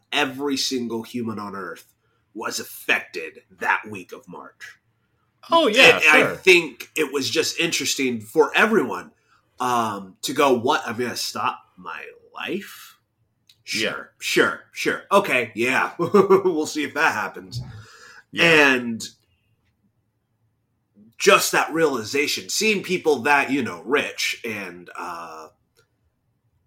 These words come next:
Speaker 1: influential, I guess. They're influential to a lot of people. Um, it was just interesting to see that. And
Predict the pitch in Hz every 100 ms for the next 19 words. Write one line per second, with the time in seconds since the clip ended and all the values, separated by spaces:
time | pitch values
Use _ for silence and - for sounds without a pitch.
0 | _ - 135 - 104 90 127 - - 160
1 | _ 156 160 170 175 - - 147 247 247
2 | 214 233 226 190 151 123 180 220 - -
3 | - - _ - 127 131 127 123 113 -
4 | - _ _ _ _ _ _ _ _ _
5 | _ _ _ _ _ _ _ _ 185 175
6 | 156 135 156 - - 139 131 123 - 113
7 | 98 87 - 107 98 87 85 98 110 -
8 | - - 175